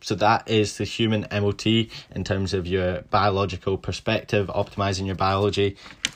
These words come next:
I can give you one for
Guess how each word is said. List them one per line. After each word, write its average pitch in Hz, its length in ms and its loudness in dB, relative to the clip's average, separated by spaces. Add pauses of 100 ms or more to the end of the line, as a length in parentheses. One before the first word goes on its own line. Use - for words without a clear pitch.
(140)
I 95 160 2
can 123 480 2 (160)
give 117 180 2
you 113 180 0
one 110 300 4 (240)
for 101 480 0